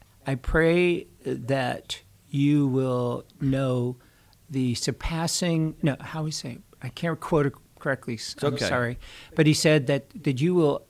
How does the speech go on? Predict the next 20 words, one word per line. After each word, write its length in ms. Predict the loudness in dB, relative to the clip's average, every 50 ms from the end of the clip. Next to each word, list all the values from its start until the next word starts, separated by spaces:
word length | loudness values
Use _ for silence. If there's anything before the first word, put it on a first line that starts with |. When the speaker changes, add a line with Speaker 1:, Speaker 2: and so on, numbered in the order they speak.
| _ -4
Speaker 1:
know 200 | 0 2 2 2 2
the 160 | 0 -2 0
intimately, 640 | 2 2 2 2 0 -4 -4 -6 -6 -6 -6 -4 -4
the 140 | -4 -6 -6
surpassing 720 | -6 -6 -8 -8 -8 -6 -4 -4 -4 -2 -2 -2 -2 -2
knowledge 460 | -2 -2 -2 -2 -2 -2 -4 -4 -6
of 200 | -6 -8 -8 -8
Christ, 420 | -6 -6 -4 -4 -4 -4 -6 -6 -2
which 260 | -2 -2 0 0 -2
is 100 | -4 -4 -2
beyond 560 | -2 -2 -2 0 0 0 0 0 2 2 0
knowledge. 760 | 0 -2 -2 -4 -4 -6 -6 -8 -6 -4 -4 -2 -2 -2 -4
Speaker 2:
Mm. 120 | -6 -8 -12 -16 -20 -20 _
Speaker 1:
So 180 | -4 -2 0
he 160 | 2 2 2 0
says 340 | 0 0 0 0 -2 -2
the 100 | -2 -4
word 280 | -2 0 2 2 2 2
is 160 | 0 -2 -2 -6 -12 -6 -4
epinosis, 960 | -4 -2 0 2 2 2 2 2 0 -2 -4 -4 -6 -6 -6 -6 -8 -8